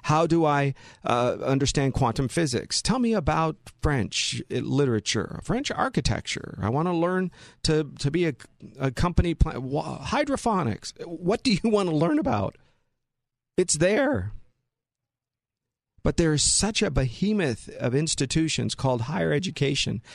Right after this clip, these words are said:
that were created on you getting a loan to pay them, and you're now responsible for it. They're not responsible to deliver a quality education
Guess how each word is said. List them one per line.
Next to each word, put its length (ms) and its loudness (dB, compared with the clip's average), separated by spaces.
that 140 0
were 120 2
created 540 2
on 180 2
you 220 2
getting 260 0
a 60 2
loan 500 0
to 100 2
pay 240 4
them, 520 0
and 120 2
you're 160 4
now 180 2
responsible 600 0
for 320 0
it. 100 -6
They're 140 4
not 180 0
responsible 520 0
to 120 -2
deliver 340 0
a 60 -4
quality 440 0
education 720 0